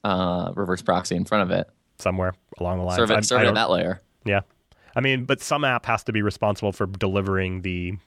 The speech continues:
Speaker 2: like, I, I guess the problem at that point is some app has to be responsible for delivering the C S S, any, like,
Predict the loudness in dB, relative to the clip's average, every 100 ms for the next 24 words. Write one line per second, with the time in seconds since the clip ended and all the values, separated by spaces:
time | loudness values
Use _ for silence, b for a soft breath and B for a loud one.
0 | _ _ -6 -4 -2 -2 0 -2 0 0
1 | 2 0 -2 -4 -2 0 0 0 -2 -4
2 | -6 -2 0 0 0 -2 -2 -2 0 0
3 | 0 0 0 2 2 2 0 0 0 4
4 | 2 2 -2 -16 b b b b b -2
5 | 2 4 4 4 2 -2